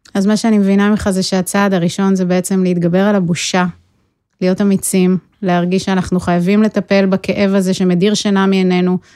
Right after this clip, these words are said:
ולצאת לרופא, לכירורג הקולורקטלי במקרה הזה, ולהתחיל את תהליך הבדיקה, כי תמיד יש תקווה, וכדאי לנסות ולהתחיל ולבדוק, ויש, כמו שאתה אומר, מקרים שהסתיימו בריפוי, ו-, וכדאי לבחון אותם.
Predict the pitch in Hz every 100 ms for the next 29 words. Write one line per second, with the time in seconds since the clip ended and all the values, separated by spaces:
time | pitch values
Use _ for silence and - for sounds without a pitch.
0 | _ - 170 175 - 208 202 196 170 165
1 | - 202 190 190 180 - 180 190 196 190
2 | 196 190 180 - 185 190 185 185 180 190
3 | 185 175 185 185 - _ - 185 175 -
4 | 202 196 196 185 185 190 175 180 - 175
5 | 175 - 175 175 185 190 185 190 180 175
6 | 175 - _ _ - 180 165 185 202 190
7 | - 185 175 175 170 165 - 180 180 170
8 | 160 151 180 185 180 - _ _ _ 180
9 | 180 - 190 196 185 180 185 190 185 170
10 | 180 190 196 190 - 170 170 180 196 185
11 | 170 170 - 202 208 196 175 165 165 175
12 | 170 185 180 180 - 175 175 165 170